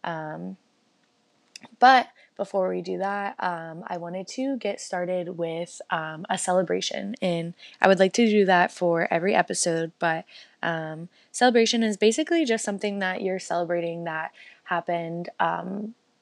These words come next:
today or last week or just anything exciting that's going on in your life. Um, so my celebration for this week, um, is going to be that we are eleven months away from our wedding,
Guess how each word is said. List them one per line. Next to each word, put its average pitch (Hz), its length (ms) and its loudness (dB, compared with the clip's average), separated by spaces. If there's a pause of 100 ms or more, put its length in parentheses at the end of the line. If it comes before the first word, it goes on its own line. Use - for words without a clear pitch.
(540)
today 190 580 2
or 165 220 -2
last 175 360 -2
week 196 300 0
or 170 180 0 (240)
just - 240 -2
anything 247 380 4
exciting 175 540 2
that's 165 260 0
going 170 260 0
on 170 220 -2
in 170 100 -4
your 180 140 -4
life. - 380 -2 (400)
Um, 165 360 -4
so 170 380 2
my 202 400 4
celebration 196 640 2
for 170 340 0
this 170 380 -4
week, 165 400 -4 (380)
um, 156 400 -4
is 180 260 -4
going 165 320 -4
to 185 220 -4 (100)
be 165 560 -2 (380)
that 160 1040 -2 (580)
we 190 500 6
are 170 600 6
eleven 175 640 0
months 165 300 -10
away 165 220 -6
from 170 200 -10
our 160 140 -8
wedding, - 460 -6